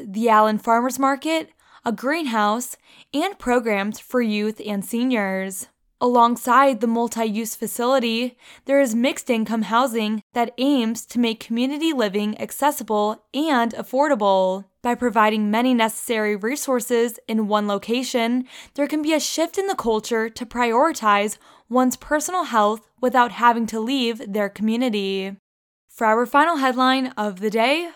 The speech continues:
focusing on city restaurants, around four hundred customers lined up for the opening of Michigan's first Raising Cane's Chicken Fingers restaurant yesterday. Raising Cane's said they had around twenty-five customers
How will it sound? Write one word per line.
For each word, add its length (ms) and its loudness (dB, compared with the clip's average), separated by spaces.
focusing 520 0
on 340 2
city 400 -2
restaurants, 840 2
around 340 4
four 260 2
hundred 260 0
customers 720 -2
lined 360 2
up 280 2
for 160 -2
the 160 0
opening 520 2
of 180 -2
Michigan's 640 0
first 560 0
Raising 340 2
Cane's 540 -2
Chicken 360 -2
Fingers 460 -4
restaurant 640 -2
yesterday. 960 -2
Raising 340 2
Cane's 540 -2
said 180 4
they 120 4
had 180 4
around 300 4
twenty-five 600 0
customers 640 -2